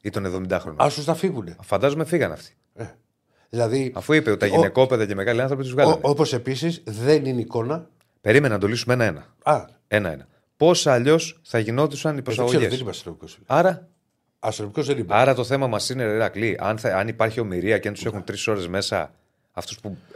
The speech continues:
Speaker 2: Μα δεν
Speaker 1: για
Speaker 2: το-
Speaker 1: να γίνουνε οι
Speaker 2: Άμα έχει γίνει ολόκληρη
Speaker 1: Μα πώς αλλιώς θα τους
Speaker 2: διαδικασία.
Speaker 1: μαζεύανε;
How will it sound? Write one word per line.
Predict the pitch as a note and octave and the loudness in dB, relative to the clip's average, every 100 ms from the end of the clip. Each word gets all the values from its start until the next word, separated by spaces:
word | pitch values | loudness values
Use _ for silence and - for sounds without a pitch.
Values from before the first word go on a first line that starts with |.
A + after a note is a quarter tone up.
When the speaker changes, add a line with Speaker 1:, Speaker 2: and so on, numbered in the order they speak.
| - | -10
Speaker 2:
Μα | A2+ | -4
δεν | C3 | 2
Speaker 1:
για | A2+ | 4
Speaker 2:
το- | G#2+ | 4
Speaker 1:
να | G#2 | 2
γίνουνε | G2 B2 A#2+ A2 | 0 0 0 0
οι | F#2+ F#2 D#2+ | 0 -2 -2
Speaker 2:
Άμα | G#2+ A#2+ | -2 -4
έχει | A#2+ | -6
γίνει | A#2 B2+ | -8 -6
ολόκληρη | A#2 B2 B2 G#2 F2 E2 _ _ | -6 -4 -6 -6 -10 -14 _ _
Speaker 1:
Μα | - G3+ | -4 -2
πώς | G#3+ A3 | 0 2
αλλιώς | G#3+ G#3 | 4 4
θα | |
τους | F#3 | 2
Speaker 2:
διαδικασία. | G3 F3+ G3+ | 4 4 6
Speaker 1:
μαζεύανε; | F3 E2+ C#2+ | 4 2 -6